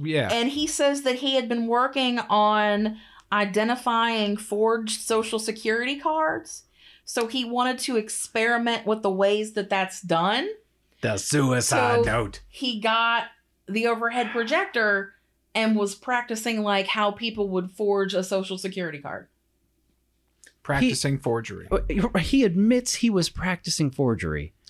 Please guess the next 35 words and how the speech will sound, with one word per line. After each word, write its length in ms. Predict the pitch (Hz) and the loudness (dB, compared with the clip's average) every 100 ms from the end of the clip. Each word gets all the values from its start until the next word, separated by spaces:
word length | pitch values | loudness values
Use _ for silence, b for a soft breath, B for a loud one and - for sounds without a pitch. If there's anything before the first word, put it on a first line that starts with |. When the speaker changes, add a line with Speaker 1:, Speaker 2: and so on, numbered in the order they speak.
| - | -4
Speaker 1:
What 140 | 165 | -2
was 100 | 180 | 0
the 80 | 185 | 2
word 240 | 156 170 | 2 2
that 140 | 160 147 | 0 -2
the, 180 | 147 143 | 0 0
uh, 200 | 135 131 | 0 -2
that 200 | 135 131 | -4 -4
the, 240 | 123 117 - _ _ - | -4 -4 -8 _ _ -8
the 140 | 117 | -4
Speaker 2:
Spurious. 400 | 175 156 156 - | -4 -4 -10 -18
Speaker 1:
Spurious. 720 | - - - - - - - 180 | -10 -10 -8 -8 -8 -12 -6 0
Speaker 3:
And 100 | 185 | 2
Speaker 1:
He 60 | |
Speaker 3:
I, 40 | 180 | 4
Speaker 1:
was, 240 | 165 - - _ | 2 -2 -12 _
Speaker 3:
I 120 | 120 | -2
mean, 120 | 170 170 | 2 4
I 40 | |
assume 240 | 160 220 170 | 4 2 2
at 80 | |
this 160 | 139 123 | 2 -2
point 240 | - 107 98 | -2 -2 -2
they're 80 | 113 | -2
probably, 540 | 131 117 98 95 - | 0 -2 -2 -4 -4
are 100 | 104 113 | -4 -2
they 100 | 127 | -2
speaking 440 | - 180 170 156 | -2 -6 -4 -2
with 180 | 131 - | -2 -4
him 220 | 131 120 | -4 -2
before 880 | 110 90 - _ - 131 127 143 147 | -4 -6 -8 _ -6 -2 2 2 0
the 100 | 143 | 0
handwriting 480 | 147 147 147 147 143 | -2 0 0 0 -2
analysis 720 | 139 143 139 147 139 - - - | -2 -2 -2 -4 -4 -8 -12 -6
has, 420 | 135 131 - - | -4 -2 -2 -4